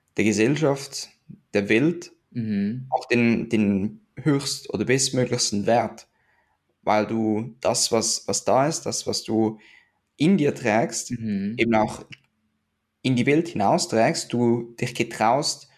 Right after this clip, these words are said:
Speaker 1: für das auch einzustehen.
Speaker 2: Stimmt, absolut. Und, ne, da ist wieder ein anderer Aspekt von Freiheit, den, den viele wahrscheinlich sogar auch noch mehr mit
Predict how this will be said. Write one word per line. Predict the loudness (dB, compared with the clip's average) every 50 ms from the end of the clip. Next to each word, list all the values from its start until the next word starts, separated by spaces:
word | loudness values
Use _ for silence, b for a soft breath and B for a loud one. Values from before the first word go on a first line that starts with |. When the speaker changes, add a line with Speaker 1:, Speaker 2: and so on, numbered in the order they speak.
| b b b _
Speaker 1:
für | -18 -12 -2 0 2 2
das | 2 2 0 0
auch | 0 -2 -2 -2
einzustehen. | 0 0 0 -2 -4 -8 -10 -8 -6 -6 -4 -4 -6 -8 -12 -16 _ _ _ _ _ _ _ _ _ _ _ _ _ _ _ _ _ _ _ _
Speaker 2:
Stimmt, | _ -18 -10 -6 -4 -2 -2 -2 -4
absolut. | -4 -6 -6 -8 -6 -2 -2 -2 -2 -2 -6 -12 -20 _ _ _ _ _ _ _ 0
Und, | 0 2 0 0 -6 -14 _ _ _ _ _ _ _ -6
ne, | -2 0 0 0 -2 -4 -8 -16 _ _
da | -2 -2 0
ist | -2 -2 -2
wieder | -2 -2
ein | -2 0
anderer | 0 0 0 0 2 0 0 0
Aspekt | -2 -4 -6 -6 -8 -8 -8 -6
von | -4 -4 -4 -4
Freiheit, | -6 -8 -6 -4 -2 -2 0 0 0 0 0 -2 -4 -12 -20 _ _ _ _ _ _ _
den, | 0 2 4 4 6 6 4 4 2 -2 -8 -16 _ _ 0
den | 0 0 0
viele | -2 -4 -2 2 2 2 2
wahrscheinlich | 2 0 2 2 2 2 2 2
sogar | 0 0 2 2 2
auch | 0 2
noch | 2 2 2 2 2
mehr | 2 4 4 4 4 4 4 4 4 4
mit | 2 0 0 -2 -4 -12